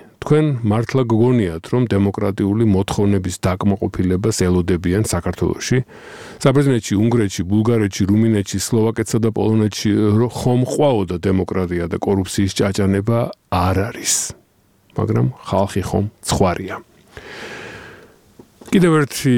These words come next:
ბლოგის შესახებ გამოქვეყნებულ, ჩვენთვის გამოგზავნილ ერთი-ორ კომენტარსაც გაგაცნობთ. ეს ბლოგი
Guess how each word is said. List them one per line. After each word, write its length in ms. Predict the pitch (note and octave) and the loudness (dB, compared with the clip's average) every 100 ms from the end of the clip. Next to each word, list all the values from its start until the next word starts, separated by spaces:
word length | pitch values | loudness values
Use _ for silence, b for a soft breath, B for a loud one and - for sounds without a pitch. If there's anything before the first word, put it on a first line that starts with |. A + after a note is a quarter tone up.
| A2 | 2
ბლოგის 460 | F#2+ A2 A#2+ C3 A2+ | 2 2 2 0 -2
შესახებ 500 | A#2+ G#2 A2 - F#2 E2 B B B B B | -2 0 -2 -2 -4 -6 B B B B B
გამოქვეყნებულ, 1160 | G#2+ G#2 G#2 G2+ F#2+ D#2+ - G#2+ A2 G2+ F#2+ F2+ E2+ B B B | -2 0 2 2 2 0 -2 0 2 2 2 2 0 B B B
ჩვენთვის 420 | - F#2+ G2+ G2 | -2 0 2 0
გამოგზავნილ 840 | - F#2+ G#2 G#2 G2 G#2 F#2+ F2+ F2 E2 F2+ | 0 2 2 0 0 0 2 0 -2 -4 -4
ერთი-ორ 220 | F2+ F#2 F2 | -2 -2 -2
კომენტარსაც 720 | G#2 G2+ G2+ G#2 G2 - F#2+ | 0 2 2 0 -2 -2 -2
გაგაცნობთ. 720 | - G#2 A2+ - C#3+ D3 - | 0 0 0 -2 0 0 0
ეს 140 | G#2+ G#2+ | -2 2
ბლოგი 260 | A#2 A2+ | 0 2